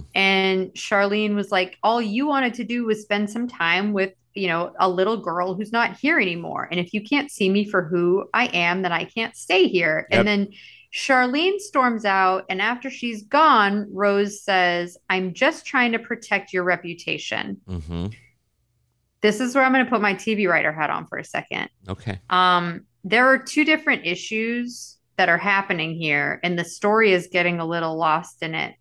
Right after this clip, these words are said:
Speaker 1: So th-, it starts out like this story is gonna be about Rose wanting to spend time with her granddaughter, and every time she tries to hang out, the granddaughter wants to do stuff with her boyfriend.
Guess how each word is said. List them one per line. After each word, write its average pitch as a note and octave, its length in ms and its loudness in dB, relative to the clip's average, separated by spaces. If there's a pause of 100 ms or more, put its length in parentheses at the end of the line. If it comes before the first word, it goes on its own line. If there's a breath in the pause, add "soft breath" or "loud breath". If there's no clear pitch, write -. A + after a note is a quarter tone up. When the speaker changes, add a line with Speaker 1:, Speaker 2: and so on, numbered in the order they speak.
(880 loud breath)
Speaker 1:
So G#3 540 2 (420)
th-, G#3+ 160 2
it A#3 160 0
starts D4+ 340 2
out D4 200 4
like A3 160 0
this G#3 160 -4
story G#3+ 320 0
is F#3+ 160 -2
gonna G#3 180 0
be G#3 120 -2
about F3 360 2
Rose G3 320 -2
wanting F#3 300 -4
to F#3+ 60 -6
spend E3 260 -6
time D#3+ 180 0
with D#3+ 140 -6
her D#3+ 100 -4
granddaughter, G#3+ 680 4
and F3 200 -2
every F#3 180 0
time E3+ 220 -4
she - 120 -14
tries D4+ 300 0
to G3 80 0
hang F3+ 200 -2
out, E3 180 0
the F3+ 60 -2
granddaughter F3 520 2
wants E3 240 -4
to E3 60 -14
do D#3+ 80 -10
stuff - 260 -4
with E3 100 -12
her E3+ 100 -4
boyfriend. E3+ 600 0